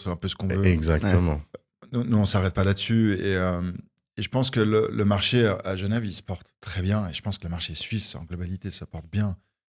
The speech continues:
Speaker 1: Euh, tout le monde a crié au loup quand on a eu la hausse des taux. Effectivement, ça, ça a secoué un petit peu le marché. Ça a fait transpirer, je pense, quelques personnes aussi.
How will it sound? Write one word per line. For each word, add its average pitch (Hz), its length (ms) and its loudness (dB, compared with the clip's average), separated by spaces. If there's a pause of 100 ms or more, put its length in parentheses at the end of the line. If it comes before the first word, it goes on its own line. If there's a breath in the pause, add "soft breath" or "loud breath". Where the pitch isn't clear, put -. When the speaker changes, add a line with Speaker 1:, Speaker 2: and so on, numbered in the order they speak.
(240)
Speaker 1:
Euh, 85 300 -8 (500)
tout 107 100 -6
le - 20 4
monde 123 100 6
a 117 40 10
crié 117 160 0
au 104 100 4
loup 120 240 8
quand 117 120 -4
on 101 160 2
a 101 60 4
eu 107 120 4
la 95 100 2
hausse 98 160 2
des 92 120 0
taux. 110 440 0 (420)
Effectivement, 110 680 -4 (200)
ça, 87 400 -4
ça 85 140 -8
a 82 40 -8
secoué 98 260 -6
un 90 60 -4
petit - 120 -12
peu 104 100 -4
le 95 60 0
marché. 110 540 0 (840)
Ça - 180 -6
a 82 40 -8
fait - 140 -8
transpirer, 107 420 0
je - 80 -4
pense, 101 120 -4
quelques 98 260 -4
personnes 104 400 -2
aussi. 127 360 -4